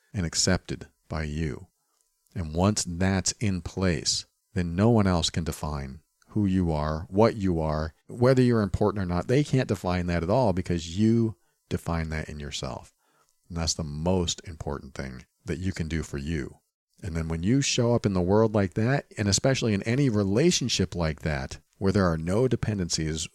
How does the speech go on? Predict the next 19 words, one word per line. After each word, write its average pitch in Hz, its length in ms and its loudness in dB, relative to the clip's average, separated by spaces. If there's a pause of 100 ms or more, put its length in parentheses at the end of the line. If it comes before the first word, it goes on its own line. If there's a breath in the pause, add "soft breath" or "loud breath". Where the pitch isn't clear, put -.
where 87 140 -2
someone 98 300 0
else 92 180 2
has 92 180 0
to 90 80 -4
fill 101 240 0
in 104 100 0
the 90 80 0
gaps, 87 440 -2 (300 loud breath)
and 87 160 -4
you 82 80 -2
both 87 340 0
just - 200 -2
bring 90 180 -2
your 78 100 -2
best 80 320 -4
versions 87 400 -4
of 85 100 -2
yourself, 90 520 -2